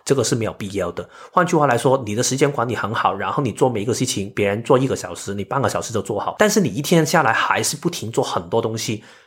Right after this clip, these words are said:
根本忙到你呼吸不了的话，这个是对你来说没有意义的。他说时间管理是可-，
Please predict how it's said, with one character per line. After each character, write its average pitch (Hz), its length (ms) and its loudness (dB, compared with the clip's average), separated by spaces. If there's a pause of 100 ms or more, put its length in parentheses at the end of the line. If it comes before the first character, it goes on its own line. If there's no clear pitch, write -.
(120)
根 233 160 2
本 147 100 0
忙 104 360 -6
到 151 260 2
你 120 120 -4
呼 - 140 0
吸 165 160 2
不 139 160 0
了 92 160 2
的 - 80 -4
话， 117 300 2 (180)
这 - 100 0
个 131 80 6
是 147 140 2
对 139 140 4
你 113 40 0
来 90 120 -2
说 120 100 0
没 110 80 -2
有 90 100 -4
意 95 200 -10
义 92 100 -10
的。 87 180 -10 (240)
他 - 120 0
说 208 120 4
时 196 280 0
间 160 200 2
管 131 220 -2
理 120 100 -2
是 117 280 0
可-， - 200 0